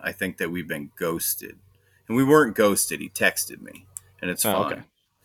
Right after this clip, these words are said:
Speaker 1: I'm, it's
Speaker 2: Yeah.
Speaker 1: really hard to upset me. I'm,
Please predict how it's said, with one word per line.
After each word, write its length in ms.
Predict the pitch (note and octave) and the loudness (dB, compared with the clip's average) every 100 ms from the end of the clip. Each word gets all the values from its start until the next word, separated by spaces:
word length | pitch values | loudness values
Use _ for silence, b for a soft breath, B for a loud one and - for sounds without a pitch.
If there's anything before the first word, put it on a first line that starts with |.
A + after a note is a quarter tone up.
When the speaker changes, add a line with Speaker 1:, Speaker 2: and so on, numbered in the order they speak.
| _ - | _ 2
Speaker 1:
I'm, 180 | B2 B2 - | 4 2 0
it's 160 | A#2 | 2
Speaker 2:
Yeah. 80 | - | 4
Speaker 1:
really 240 | F3 D3+ F#2 | 6 6 6
hard 340 | A#2 A#2 G2 | 6 6 6
to 120 | E2+ | 2
upset 380 | D#2+ - G#2+ - | 0 4 4 4
me. 200 | - - - - - | 0 -20 -20 -20 -8
I'm, 340 | F#2 F#2+ F#2 | 0 0 0